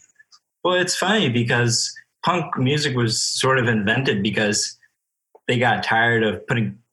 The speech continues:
freaking saxophones in rock songs. And that's exactly what they do in the new album. They just, they put saxophones in it. <laughs>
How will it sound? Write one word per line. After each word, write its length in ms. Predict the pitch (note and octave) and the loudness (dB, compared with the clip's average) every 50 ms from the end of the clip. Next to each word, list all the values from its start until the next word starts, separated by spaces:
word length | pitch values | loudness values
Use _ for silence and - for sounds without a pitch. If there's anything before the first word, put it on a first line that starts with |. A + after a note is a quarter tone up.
| _ | _
freaking 320 | D3 C3+ - - G3+ G#2+ - | -2 -2 0 0 -2 0 0
saxophones 760 | - - A2+ A2+ A#2+ A#2+ A#2+ - C3 A#2+ A2+ G#2+ G#2 G#2 G2 | 0 0 2 2 2 0 -2 -4 -2 -2 0 0 0 0 0
in 160 | G2+ G2+ G2 | 0 0 2
rock 260 | G2 G#2 A2+ B2 B2 - | 2 2 2 0 -2 -2
songs. 520 | - G2 E2+ D#2+ E2 - - - - - _ _ _ _ _ _ _ _ _ _ _ _ _ - G#2 G#2+ - - _ _ _ _ _ _ | -4 -4 -4 -4 -6 -8 -10 -12 -12 -12 _ _ _ _ _ _ _ _ _ _ _ _ _ -16 -16 -16 -18 -20 _ _ _ _ _ _
And 100 | C3+ C3 | -2 0
that's 200 | C3 C3+ B2+ - | 2 0 0 0
exactly 460 | D3 C3 C#3 F3 C#3+ C3+ B2 C#3 D3 C#3+ | -2 0 0 2 2 2 2 2 2 2
what 180 | C3+ C3+ B2+ A#2+ | 2 0 0 0
they 160 | D3 C#3 C3+ | 0 0 0
do 540 | B2 C#3 C#3+ C#3+ C3+ C3 B2+ B2 B2 - - - _ _ _ _ - _ | 0 2 2 2 2 2 2 0 0 -4 -6 -12 _ _ _ _ -6 _
in 200 | C#3 C#3 C#3+ C#3+ | -2 0 0 2
the 220 | C#3 D3 D3 C#3+ C#3 | 2 2 2 2 2
new 240 | C#3 D#3 F#3+ G#3+ | 2 2 2 2
album. 480 | F#3+ D3+ A#2 G#2+ G2 G2 G2 F#2+ G2+ - | 4 2 2 0 0 -2 -4 -6 -4 -2
They 140 | - C#3+ D3 | -2 0 0
just, 240 | C#3 E3 E3+ E3+ - | 0 -2 -4 -4 -4
they 260 | - F3+ F#3 F3+ F3+ F3 | -4 -2 0 0 0 0
put 280 | F3+ G#3 G3 F#3 - | 0 -2 -2 -2 -4
saxophones 880 | G3 - - C3+ - - F#3 F#3 - - - - E3 C#3+ C3 B2 A2+ B2+ | -4 -6 -2 0 2 2 2 2 0 -2 0 0 0 0 2 2 2 2
in 100 | - - | 2 2
it. 840 | A3 A3 F2+ - - - C3 A#2+ D#3 D3+ C3 A#2+ C3+ D3 C#3+ - _ | 0 0 -2 -4 -4 -4 0 0 2 2 2 2 2 0 -2 -4 _
<laughs> 40 | _ | _